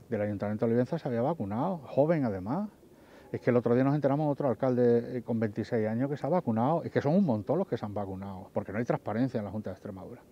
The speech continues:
Es decir, que queda acreditado que aquí se ha vacunado mucha gente, que se ha pensado que la vacuna era el Black Friday, los socialistas todos se apuntaron, todos los que han podido,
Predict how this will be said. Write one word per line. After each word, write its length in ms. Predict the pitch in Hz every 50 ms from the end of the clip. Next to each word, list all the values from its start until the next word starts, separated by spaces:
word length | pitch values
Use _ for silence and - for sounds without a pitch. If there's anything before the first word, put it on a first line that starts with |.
| - - - - - - - -
Es 160 | - 151 135
decir, 140 | - 151 120
que 140 | - 143 127
queda 200 | - 180 190 220
acreditado 440 | 208 - 165 151 139 120 - 113 104
que 60 | 120
aquí 100 | 123 147
se 100 | - -
ha 40 | 156
vacunado 320 | 156 147 - 131 117 107
mucha 400 | 110 127 160 196 - - 170 143
gente, 500 | 110 127 117 110 107 104 - 104 98 - - - - - - - - - - - - - -
que 140 | 135 123
se 100 | - -
ha 60 | 165 151
pensado 460 | - 175 160 139 - 139 120 113 107
que 80 | -
la 100 | 117 117
vacuna 340 | 110 120 113 139 160 151 135
era 120 | 131 127 120
el 100 | 117 117
Black 220 | 123 131 143 143
Friday, 560 | - - 135 123 120 113 139 165 202 233 262 - - - - - -
los 160 | 120 107 -
socialistas 500 | - 107 - 120 131 151 - - 165 -
todos 300 | - - 113 98 90 -
se 60 | - 107
apuntaron, 500 | 98 - 107 98 - 104 95 98 98 104 - - - -
todos 160 | - 147 180
los 80 | 170 -
que 80 | -
han 80 | 123 107
podido, 380 | - 95 98 98 95 95 -